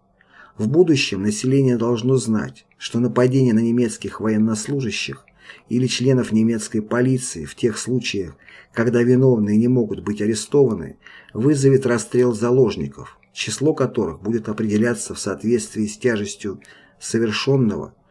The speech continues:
и во всяком случае не менее пяти заложников, если нападение привело к смертельному исходу. Все политические заключенные в Бельгии будут отныне рассматриваться как заложники.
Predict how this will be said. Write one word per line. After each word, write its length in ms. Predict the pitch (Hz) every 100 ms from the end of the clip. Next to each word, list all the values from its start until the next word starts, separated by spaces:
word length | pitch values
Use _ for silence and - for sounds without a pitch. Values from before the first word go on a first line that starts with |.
| _ _ 104
и 60 |
во 120 | 113
всяком 340 | 120 139 135 120
случае 460 | - 120 107 98
не 140 | 101 107
менее 300 | 110 107 104
пяти 340 | 117 110 131
заложников, 760 | 107 113 117 87 76 - - - _ - - 113
если 260 | 120 113
нападение 600 | 117 107 117 113 131 107
привело 400 | 104 98 101 107
к 80 | 107
смертельному 680 | - 92 - 110 107 98 101
исходу. 520 | - - 76 - - _ _ _ _ _ _ _ _ _ _ - - - -
Все 240 | - 147
политические 800 | 143 147 139 143 135 113 - 107
заключенные 840 | 98 107 113 107 123 113 113 110
в 40 | 104
Бельгии 580 | 120 139 113 82 67 - _ _ _
будут 340 | 90 127 127 117
отныне 480 | 117 123 147 131 98
рассматриваться 720 | 95 - 113 110 104 95 110
как 200 | 95 90
заложники. 800 | 95 101 139 76 - - -